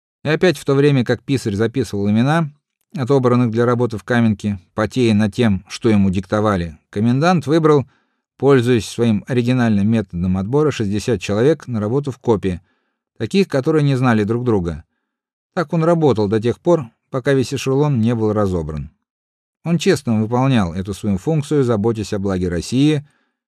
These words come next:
и воображал себя её спасителем. Только его мучило то, что даже писаря не могут объяснить причин, почему в лагерь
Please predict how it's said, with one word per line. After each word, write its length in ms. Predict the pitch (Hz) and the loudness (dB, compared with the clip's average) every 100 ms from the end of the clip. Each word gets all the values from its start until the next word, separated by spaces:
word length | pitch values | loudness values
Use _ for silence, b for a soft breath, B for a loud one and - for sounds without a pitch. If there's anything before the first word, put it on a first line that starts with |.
| _ | _
и 120 | 107 | -4
воображал 540 | 143 175 170 123 143 160 | -2 0 2 2 2 0
себя 320 | 120 113 131 | -2 0 2
её 280 | 117 117 117 | 4 4 2
спасителем. 800 | - 98 - 80 69 65 62 - _ _ _ _ _ _ _ _ _ | 0 -6 -6 -8 -8 -10 -12 -16 _ _ _ _ _ _ _ _ _
Только 280 | 156 196 185 | 0 2 4
его 180 | 180 180 | 4 4
мучило 440 | 196 190 165 147 | 4 4 2 0
то, 340 | - 202 185 - _ _ | 2 2 2 0 _ _
что 200 | _ 131 | _ -2
даже 260 | 131 135 120 | 2 2 0
писаря 640 | 123 120 123 165 170 - _ - | -4 0 2 2 0 -4 _ -2
не 100 | 110 | 2
могут 300 | 143 156 123 | 2 2 -2
объяснить 420 | 110 104 - 143 | -2 -2 0 -2
причин, 500 | - 98 143 160 147 - _ _ - | -2 -4 -2 -2 -4 -10 _ _ -8
почему 340 | 107 139 180 | -4 -2 0
в 40 | |
лагерь 400 | 113 151 151 135 | 2 2 2 -2